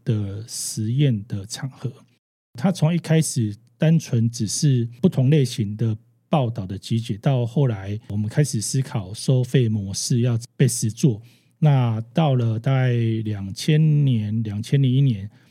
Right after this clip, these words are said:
我在思考，就是就算 Reader 可以做出一个可以收费然后赚钱的模式，但它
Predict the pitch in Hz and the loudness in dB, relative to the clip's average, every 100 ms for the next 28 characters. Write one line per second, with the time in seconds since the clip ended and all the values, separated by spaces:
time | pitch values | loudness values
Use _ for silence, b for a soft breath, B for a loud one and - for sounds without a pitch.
0 | b b b b _ 131 110 110 156 139 | b b b b _ -2 -2 2 2 4
1 | 127 156 147 127 104 131 - 147 131 117 | 2 0 0 0 -2 -2 0 2 2 0
2 | - 202 202 170 175 156 127 151 123 113 | 0 2 6 6 6 4 4 2 2 2
3 | 139 - 139 123 123 113 - - - 135 | 0 4 2 2 0 0 -4 -12 0 4
4 | 170 147 113 104 120 - 156 - 147 107 | 4 4 2 -2 -4 2 2 4 2 2
5 | 123 113 113 147 131 - 139 117 110 104 | -2 -4 -2 0 2 2 0 0 -2 0
6 | 110 110 - 117 117 B B _ 165 139 | -2 -2 -2 -2 -4 B B _ 0 2
7 | 165 147 156 | 2 2 0